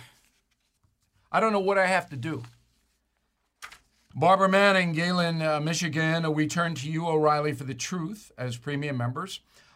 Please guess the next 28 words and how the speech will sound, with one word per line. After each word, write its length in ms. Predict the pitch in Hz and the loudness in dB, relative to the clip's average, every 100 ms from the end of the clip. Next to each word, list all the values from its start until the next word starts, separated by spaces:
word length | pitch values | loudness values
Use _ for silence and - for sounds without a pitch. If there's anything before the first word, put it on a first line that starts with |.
| - | -8
I've 120 | 131 | -6
seen 200 | - 147 | -4 -2
many 280 | 143 170 180 | 0 0 -2
of 120 | 160 | -4
your 140 | 139 143 | -4 -6
proposals 600 | - 147 151 131 139 120 | -6 -2 -2 -2 -8 -8
for 80 | |
bills 280 | 123 127 117 | -6 -6 -8
in 80 | 113 | -10
Congress 560 | 120 120 113 151 160 120 | -2 -2 -2 -6 -10 -10
with 260 | 123 120 | -8 -8
the 120 | 127 | -4
aftermath 520 | 135 143 131 131 127 120 | -4 -4 -4 -6 -6 -8
of 140 | 117 | -8
the 80 | 113 | -4
gun 240 | 135 151 | -4 -4
violence 380 | 127 123 120 120 | -2 -2 -4 -6
and 80 | 107 | -8
demonstrations 680 | 117 107 - 143 123 120 | -8 -8 -10 -10 -10 -12
against 300 | 113 107 104 | -12 -12 -12
the 40 | - | -14
Supreme 380 | - - 90 90 | -18 -16 -16 -14
Court 160 | 101 | -14
justices. 520 | 117 185 185 - 95 | -8 -8 -8 -14 -14
The 100 | 117 | -10
issue 280 | 156 156 143 - | -10 -10 -12 -6
I 260 | 110 120 | -4 -4
see 600 | 113 - 196 196 143 147 | -4 -10 -8 -8 -8 -10